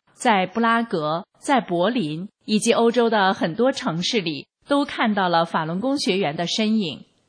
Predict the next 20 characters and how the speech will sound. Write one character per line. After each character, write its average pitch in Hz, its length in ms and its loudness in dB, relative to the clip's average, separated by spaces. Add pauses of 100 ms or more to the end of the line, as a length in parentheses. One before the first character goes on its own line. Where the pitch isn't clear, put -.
(280)
修 220 180 4
伊 214 140 6
教 196 220 0
授 170 260 0
说 170 240 -2
道， 160 260 -2 (320)
二 220 140 4
零 214 180 6
零 196 160 0
八 214 220 4
年， 165 460 -2 (160)
我 202 240 6
在 202 220 0
欧 247 260 2
洲 233 320 2
和 190 260 0
家 233 240 0
人 175 220 -2
度 208 180 -2
假， 190 380 -2